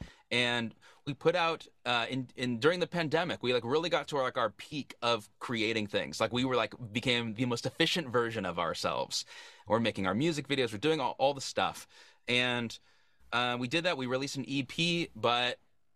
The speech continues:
it, it just didn't, it didn't get the exposure. This is, like, right, maybe the beginning of TikTok. It didn't get the full exposure that we thought it was going to. And so we were really faced with, like, do we wanna make music? Do we, like, if we're gonna do this,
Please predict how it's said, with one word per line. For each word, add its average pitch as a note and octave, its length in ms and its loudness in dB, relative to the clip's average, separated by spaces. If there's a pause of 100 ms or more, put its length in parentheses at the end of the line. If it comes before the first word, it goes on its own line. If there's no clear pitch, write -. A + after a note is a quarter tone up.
it, C#3 280 0 (680)
it C3 140 -4
just - 180 -6
didn't, D3+ 300 2
it C3 160 -4
didn't D#3 400 0
get C3+ 180 2
the C3 80 2
exposure. A#2+ 680 0
This B2 140 -4
is, D3 60 -4
like, C3+ 140 2
right, C3+ 200 2
maybe E3+ 280 0
the F3+ 100 0
beginning A#2+ 320 0
of G#2+ 60 -2
TikTok. - 520 -2 (280)
It A#2 140 -6
didn't G3 180 2
get F#3+ 160 0
the F3 80 4
full C#3+ 260 0
exposure A2+ 540 0
that G2+ 220 0
we G#2+ 100 -4
thought G#2 260 0
it G#2 60 -6
was G2 140 -8
going G2+ 320 -2
to. F#2+ 260 -2 (260)
And C#3+ 100 -4
so E3+ 60 2
we F#3 80 4
were G3+ 60 2
really A3 180 0
faced E3 400 0
with, C3+ 160 2
like, A#2+ 200 0 (500)
do C3 100 0
we C#3+ 60 0
wanna F#3+ 160 2
make F#3+ 240 -2
music? D#3+ 600 -2 (100)
Do D#3+ 180 2
we, E3 200 0
like, D#3 120 0
if B2 60 -8
we're E3+ 80 0
gonna A#3+ 140 2
do D3+ 240 0
this, A2+ 480 -2